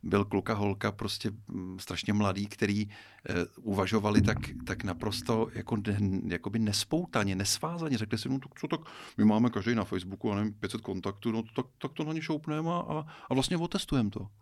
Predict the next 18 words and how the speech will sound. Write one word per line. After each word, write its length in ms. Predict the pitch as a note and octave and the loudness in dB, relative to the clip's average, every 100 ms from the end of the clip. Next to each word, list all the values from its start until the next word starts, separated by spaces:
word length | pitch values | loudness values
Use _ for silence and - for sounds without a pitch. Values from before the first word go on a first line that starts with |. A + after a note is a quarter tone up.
| - - - | -20 -20 -2
A 40 | F#2+ | 2
mě 100 | G2 | 6
pak 120 | - | 6
kolikrát 400 | A2 G2 A2 G#2 | 6 6 6 4
ve 60 | |
firmě 300 | F#2+ G2+ G#2+ | 2 4 4
přemýšlím, 420 | G#2 G#2+ G2+ - G#2 | 4 4 2 4 2
jak 140 | G2+ | 4
máme 200 | G#2+ G2+ | 4 2
dělat 200 | G#2 G#2+ | 2 0
testy 280 | G#2 - G2 | 0 0 0
produktů 360 | - F#2+ F#2+ A2 | 4 6 6 4
předtím, 220 | G2+ G2+ | 2 2
než 120 | G#2 | 0
je 80 | A2+ | 0
spustíme. 460 | - G#2+ - G#2 G#2 | -4 -6 -2 2 4
A 40 | |
mě, 180 | G#2+ | 4